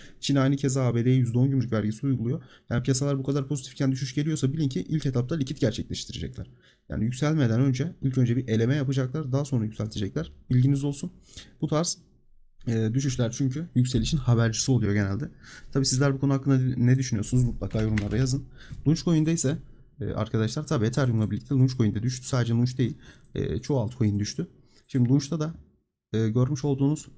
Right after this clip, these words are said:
e, dört sıfır elli sekiz bandı şu anki seviyesi arkadaşlar. Burada destek seviyesi zaten. Buranın altına sarkarsa şayet elli ikilere kadar da gidebilir. Ama şu an bizim beklenti dahilimizde, e, altmış altılara halen,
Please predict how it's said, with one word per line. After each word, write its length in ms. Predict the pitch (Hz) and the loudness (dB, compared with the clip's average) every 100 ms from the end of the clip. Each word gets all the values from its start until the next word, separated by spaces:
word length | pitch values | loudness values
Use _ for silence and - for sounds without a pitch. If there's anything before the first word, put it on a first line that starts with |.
| - | -8
e, 220 | 110 107 110 | 0 2 2
dört 120 | 135 | 0
sıfır 180 | 143 147 | -2 0
elli 140 | 120 | 0
sekiz 280 | - 127 127 | 0 -2 2
bandı 340 | 120 107 127 | 2 2 -2
şu 160 | - 127 | -2 0
anki 220 | 117 107 | 0 0
seviyesi 380 | - 107 104 - | -2 0 0 -2
arkadaşlar. 400 | 113 107 110 - | -2 -2 -2 -2
Burada 160 | 147 127 | -2 2
destek 300 | 131 143 151 | 2 2 0
seviyesi 400 | 113 98 92 - | 0 0 -2 -4
zaten. 280 | 98 - - - - - | -4 -6 -10 -18 -20 -2
Buranın 300 | 139 151 151 | 2 4 4
altına 320 | 143 139 147 | 2 0 0
sarkarsa 560 | 147 143 143 156 131 117 | 0 -2 0 -4 -2 -2
şayet 300 | - 127 156 | -2 -2 0
elli 180 | 139 | 2
ikilere 320 | 131 131 131 113 | 2 2 0 0
kadar 280 | 92 107 | 0 0
da 60 | 143 | 0
gidebilir. 480 | 147 131 123 - - - - - - | 2 4 4 0 -10 -20 -20 -20 -4
Ama 160 | 147 | -2
şu 140 | 147 160 | 0 0
an 120 | 147 | 0
bizim 180 | 147 147 | 0 0
beklenti 420 | 139 151 151 156 | 0 0 0 2
dahilimizde, 540 | 143 117 107 104 156 175 - - - | 2 2 0 -2 -4 -8 -20 -20 -2
e, 200 | 104 107 | 2 2
altmış 340 | - 123 151 | 2 -2 -2
altılara 480 | 147 131 135 135 151 | -2 0 0 0 0
halen, 340 | 151 123 139 | 0 0 0